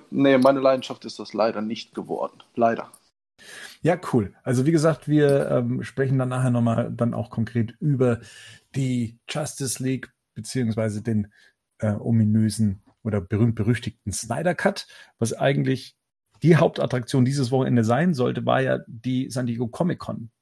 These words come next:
Speaker 2: die aus, äh, bekannten Gründen ja nicht stattfinden konnte, ähm,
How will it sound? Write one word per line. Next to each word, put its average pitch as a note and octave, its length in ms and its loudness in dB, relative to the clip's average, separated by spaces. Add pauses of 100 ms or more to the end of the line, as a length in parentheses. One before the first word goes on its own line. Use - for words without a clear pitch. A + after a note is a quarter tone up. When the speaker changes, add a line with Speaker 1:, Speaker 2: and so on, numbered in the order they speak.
(120)
Speaker 2:
die A2+ 240 0
aus, A#2 400 -4
äh, A#2+ 180 0
bekannten B2+ 540 -2
Gründen D3 420 2 (400)
ja B2 100 0
nicht B2+ 140 0
stattfinden - 720 -4 (320)
konnte, D3+ 600 4 (360)
ähm, C3 320 4